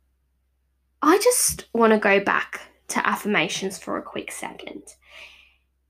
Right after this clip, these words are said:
And I feel like the point I didn't touch on was that affirmations actually don't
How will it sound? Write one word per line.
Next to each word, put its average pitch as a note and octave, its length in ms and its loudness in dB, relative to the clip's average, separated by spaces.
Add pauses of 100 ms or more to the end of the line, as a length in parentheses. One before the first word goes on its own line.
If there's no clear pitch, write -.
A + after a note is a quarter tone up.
(600)
And C#4 140 2
I D4+ 120 8
feel F4+ 680 6 (100)
like A#3 520 -2 (220)
the A3+ 80 -10
point B3 280 -2
I A#3 120 -2
didn't G#3+ 260 -8
touch - 340 -10
on G3+ 220 -6
was G#3+ 300 -4
that A3 260 -6 (880)
affirmations B3 1200 2 (1200)
actually F4+ 800 0 (1700)
don't E4 360 4